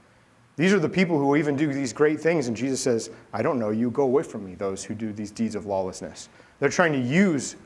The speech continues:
God's name as opposed to actually walk toward God. At the end of the day, we don't trust that we have enough and we can do it. We trust that the Lord is faithful,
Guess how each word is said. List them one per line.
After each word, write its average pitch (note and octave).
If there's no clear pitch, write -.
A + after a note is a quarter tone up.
God's G#2
name E2
as B2+
opposed B2
to B2+
actually G#2+
walk G2
toward G2+
God. A#1+
At B2
the C3
end F#3
of C#3+
the C3
day, D3+
we B2+
don't D3
trust -
that A2
we D#3+
have C#3
enough D3
and A2+
we C#3
can C3
do D3+
it. -
We C3+
trust F3+
that C3+
the B2+
Lord D3
is E3
faithful, B2